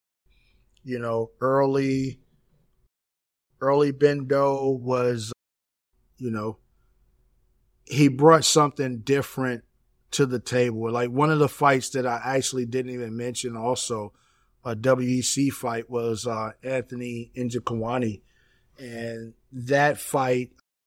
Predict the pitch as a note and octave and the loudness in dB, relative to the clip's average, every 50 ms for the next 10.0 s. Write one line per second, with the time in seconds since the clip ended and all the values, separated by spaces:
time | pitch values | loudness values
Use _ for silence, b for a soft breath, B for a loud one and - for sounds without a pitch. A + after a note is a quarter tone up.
0 | _ _ _ _ _ _ - B2+ C3+ C3+ C3 B2+ B2 C3 C3 B2 - B2+ A#2+ B2+ | _ _ _ _ _ _ -6 -4 -2 -2 -2 -2 -2 -2 -2 -2 -2 -4 -4 -4
1 | B2 B2 B2 A#2+ A#2 A#2 B2 B2 A#2 - A#2+ A#2 A2 - - A#2 B2 B2+ B2 A#2+ | -4 -6 -6 -6 -4 -4 -2 -2 -2 -2 -4 -6 -6 -6 -4 -2 -2 -2 -2 -2
2 | G#2+ G2+ - B2 A2+ A2 A2+ G#2+ G#2+ G#2 G#2 - _ _ _ _ _ _ _ _ | -4 -6 -4 -4 -4 -4 -4 -6 -8 -10 -12 -14 _ _ _ _ _ _ _ _
3 | - C3 C3+ C#3+ C#3+ C3 C3+ C3 A#2 A2+ C3+ C3+ C3+ C3 A#2+ A2+ B2+ C3 B2+ - | 2 4 6 6 6 6 4 4 4 6 6 6 6 6 4 0 -2 -4 -2 -2
4 | C#3 B2+ B2+ B2+ B2 - - C3 A#2+ A#2+ A#2+ B2 B2 A#2+ A#2 A2+ A2+ A2+ A#2+ A#2+ | 0 0 2 2 2 0 -2 -4 -6 -4 -6 -6 -6 -6 -6 -6 -4 -4 -2 -2
5 | A#2 - - - - - B2+ A#2+ A2+ A2+ A2 A2 A2 _ _ _ _ _ _ _ | -2 -4 -6 -6 -6 -6 -4 -4 -4 -4 -6 -8 -10 _ _ _ _ _ _ _
6 | _ _ _ _ _ _ _ _ - A#2+ C3+ C#3+ C#3+ C#3+ C#3 C3 B2+ B2 C3 C3 | _ _ _ _ _ _ _ _ -2 2 4 6 6 6 6 4 2 0 0 0
7 | B2+ B2 A#2+ A2+ - - - - D3 D3 D3 D3 C#3+ C#3 C3+ C#3 C#3 C3+ C3+ C3 | 0 0 -2 -4 -8 -8 -2 2 4 6 6 6 6 4 2 0 0 0 0 2
8 | C3 C3+ C#3 C#3 B2+ B2+ C3 C3 C3 C3 B2+ B2+ B2 - _ - B2+ C#3 C#3 B2+ | 2 2 0 0 0 -2 -2 -2 -2 -2 -2 -4 -6 -10 _ -12 -10 -8 -6 -6
9 | C3 B2+ - - B2 B2+ C3 C3 C3 C3 C3 B2+ A#2+ A#2+ A#2+ A#2+ - B2+ A#2+ A2+ | -6 -6 -6 -6 -6 -4 -4 -4 -2 -2 -4 -2 -2 0 0 0 0 -2 -4 -4